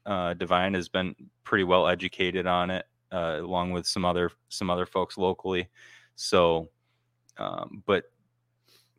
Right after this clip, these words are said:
get outside of your echo chamber, whatever it is, and we all have to do that. And the other thing that I wanna say is if you are looking at this and there's something that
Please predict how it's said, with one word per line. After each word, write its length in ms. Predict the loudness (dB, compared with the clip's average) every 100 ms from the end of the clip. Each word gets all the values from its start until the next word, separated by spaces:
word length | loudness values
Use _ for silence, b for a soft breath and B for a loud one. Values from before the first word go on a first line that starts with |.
| B B B B B _ _ _ -2
get 160 | 6 10
outside 480 | 10 10 8 8
of 100 | 6
your 140 | 6 6
echo 260 | 6 2
chamber, 600 | 0 -2 -6 -4 -6 -8 _ _ _ _ -4
whatever 420 | 2 2 4 2
it 60 | 2
is, 380 | -2 -4 -12 -12 -12 -12
and 140 | -10
we 120 | 0 2
all 160 | 4
have 220 | 2 0 -2
to 60 |
do 200 | -6 -4
that. 300 | -2 -2 -4 B B B -4
And 140 | 2
the 60 | 4
other 180 | 4 2
thing 180 | 0 0
that 100 | 0
I 40 |
wanna 220 | 0 -2
say 320 | -2 -2 0
is 160 | -2 -4
if 200 | -6 -4
you 360 | -2 -2 -4 -10 _ _ _ _ _ _ _ _ _ _ 0
are 140 | 2 2
looking 340 | 0 -2 -4
at 140 | -2
this 460 | 0 -2 -2 -8 -14 _ _ _ _ _ _ _ _ -6
and 200 | 0 2
there's 180 | 2 2
something 680 | 4 4 4 2 2 -2 -6 _ -14
that 540 | 2 6 6 6 -2